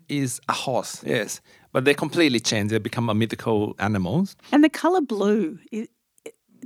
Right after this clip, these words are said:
Speaker 2: that features in your work, the
Speaker 1: Yes.
Speaker 2: cobalt.
Speaker 1: Yeah, I, I used this since two thousand and five. Before two thousand and five, my work is really colourful. And I have a first solo show in Thailand, in Bangkok, and I just want to make work that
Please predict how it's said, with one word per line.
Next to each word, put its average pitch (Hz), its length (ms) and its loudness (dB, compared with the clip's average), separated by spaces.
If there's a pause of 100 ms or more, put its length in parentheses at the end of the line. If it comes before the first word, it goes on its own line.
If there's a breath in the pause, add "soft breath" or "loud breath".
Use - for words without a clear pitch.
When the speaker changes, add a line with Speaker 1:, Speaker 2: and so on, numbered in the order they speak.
(120)
Speaker 2:
that 277 180 0
features 294 380 0
in 165 140 -4
your 160 140 2
work, 151 420 -4
the - 160 -10
Speaker 1:
Yes. 180 300 4
Speaker 2:
cobalt. 165 320 0
Speaker 1:
Yeah, 208 380 6
I, 185 260 4
I 170 80 4
used 196 340 0
this 170 160 4
since 165 200 0
two 147 160 -6
thousand 143 340 -2
and 120 140 0
five. 143 460 -2
Before 131 240 0
two 131 160 0
thousand 127 320 -2
and 107 100 0
five, 110 280 2
my 120 120 2
work 110 200 4
is 98 140 -4
really 104 200 2
colourful. 120 560 -2 (560 loud breath)
And 110 640 0
I 107 80 0
have 123 160 2
a 120 100 0
first 120 340 0
solo 113 220 2
show 110 200 2
in 104 120 0
Thailand, 104 460 -2
in 107 80 -4
Bangkok, 101 480 -2
and 110 160 -6
I 113 100 2
just 117 240 -2
want 117 160 4
to - 80 -6
make 107 220 -2
work 113 280 2
that 101 220 -4